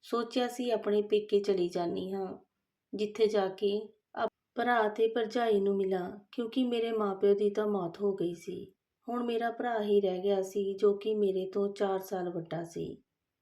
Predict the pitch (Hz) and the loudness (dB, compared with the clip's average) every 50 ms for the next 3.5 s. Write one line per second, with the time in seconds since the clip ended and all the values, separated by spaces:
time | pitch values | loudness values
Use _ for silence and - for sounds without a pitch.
0 | _ _ _ - 233 240 233 226 214 214 208 208 - - 214 208 208 202 196 196 | _ _ _ -6 -2 0 4 4 6 6 4 2 0 -2 0 2 4 4 4 4
1 | 196 196 196 190 190 180 180 - - - - _ _ _ _ _ _ _ _ _ | 2 2 2 2 0 0 -2 -4 -8 -12 -16 _ _ _ _ _ _ _ _ _
2 | _ - 233 233 226 226 226 214 220 214 214 208 - 208 196 196 185 175 180 - | _ -2 0 2 2 2 4 4 4 4 4 2 -2 -2 0 0 0 0 -2 -2
3 | 190 190 185 185 180 180 - 190 180 | 0 0 0 0 -2 -6 -6 -6 -6